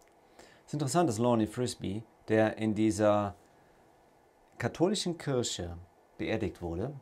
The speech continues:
die früher eine protestantische Kirche war, dann ist es für mich viel mehr symbolisch, was hier stattgefunden hat. Es ist übrigens eine Kirche gewesen,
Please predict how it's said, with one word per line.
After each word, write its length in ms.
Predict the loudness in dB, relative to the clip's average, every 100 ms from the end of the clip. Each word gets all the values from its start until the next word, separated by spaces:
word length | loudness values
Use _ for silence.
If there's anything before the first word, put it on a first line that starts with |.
| _ _ _ -10
die 100 | -10
früher 400 | -4 2 4 4
eine 220 | 0 -4
protestantische 1000 | -6 -6 -6 -4 -8 -6 -6 -6 -8 -10
Kirche 440 | -8 -8 -8 -8 -10
war, 240 | -12 -14 -16 _ _ _ _ _ _ _ _ _ _
dann 100 | -2
ist 80 | 0
es 120 | 0
für 100 | 0
mich 220 | -2 -4 -6
viel 320 | -2 0 2
mehr 460 | 2 2 0 -2 -10 -14
symbolisch, 800 | -2 0 0 0 4 4 2 -4
was 120 | -8
hier 80 | -8
stattgefunden 680 | -8 -8 -10 -12 -10 -10 -10
hat. 220 | -12 -18
Es 80 | 0
ist 40 |
übrigens 300 | 2 2 -2
eine 80 | -4
Kirche 320 | -4 -4 -6
gewesen, 560 | -8 -8 -8 -6 -8